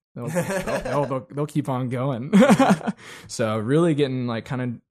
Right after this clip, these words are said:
Speaker 1: applying group intelligence into this. Um, really asking other people good questions, getting them into the business, like, "Hey, what's your perspective on this? How can we make this better? Let's make changes now instead of later." <laughs>
Speaker 2: Mm-hmm, mm-hmm.
Speaker 1: So it's, it's been more enriching, and we've been growing at,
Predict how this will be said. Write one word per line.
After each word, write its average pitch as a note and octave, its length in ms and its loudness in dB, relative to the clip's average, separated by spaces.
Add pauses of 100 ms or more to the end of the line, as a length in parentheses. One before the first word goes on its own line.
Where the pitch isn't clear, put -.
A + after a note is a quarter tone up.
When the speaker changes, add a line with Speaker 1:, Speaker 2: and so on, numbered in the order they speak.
(200)
Speaker 1:
applying A#2+ 300 -4
group A2+ 220 -4
intelligence A2 540 -6
into G2+ 200 -10
this. - 340 -12 (400)
Um, G2 380 -6
really G#2+ 180 -4
asking G2+ 360 -8
other F#2+ 100 -6
people G#2 240 -8
good G2 180 -10
questions, G#2+ 520 -6
getting A2 240 -6
them G2+ 100 -4
into A2+ 200 -4
the A2+ 100 -4
business, G#2+ 420 -6
like, G2 140 -10
"Hey, G#2+ 140 -6
what's G#2 200 -6
your G#2 60 -12
perspective G#2 560 -10
on G#2 160 -2
this? G#2+ 180 -4
How A2+ 160 -6
can A#2+ 140 -4
we A#2+ 40 0
make A2 200 -4
this A2 160 -10
better? G2+ 440 -6
Let's - 160 -12
make A2+ 140 -6
changes A#2 340 -4
now G2+ 260 -4
instead G#2 200 -6
of G#2+ 120 -6
later." G2 400 -6
<laughs> - 40 -2
Speaker 2:
Mm-hmm, C#3+ 380 2
mm-hmm. A#2+ 480 -12
Speaker 1:
So F#2+ 380 -6
it's, - 160 -12
it's A2+ 140 -10
been C3 180 -4
more B2 260 0
enriching, A2 480 -4
and G#2 80 -2
we've G#2+ 100 -4
been G#2+ 140 -4
growing G#2+ 420 -4
at, G2+ 140 -6